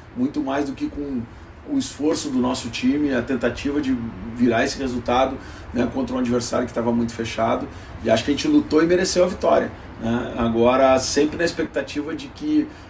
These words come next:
ah, e a gente viu ali a, as linhas,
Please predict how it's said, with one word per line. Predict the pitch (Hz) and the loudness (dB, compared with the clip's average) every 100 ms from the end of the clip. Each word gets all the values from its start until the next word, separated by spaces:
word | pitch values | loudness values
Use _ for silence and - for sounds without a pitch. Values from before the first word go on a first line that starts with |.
| - | -6
ah, | 117 127 120 117 | -2 -2 -2 -2
e | 135 135 | 0 2
a | 123 | 2
gente | 104 101 | -2 -6
viu | 120 143 185 | -2 2 2
ali | 147 170 | 2 2
a, | 165 123 | 2 0
as | 117 107 | -4 -4
linhas, | 117 180 208 127 | -4 -4 -4 -8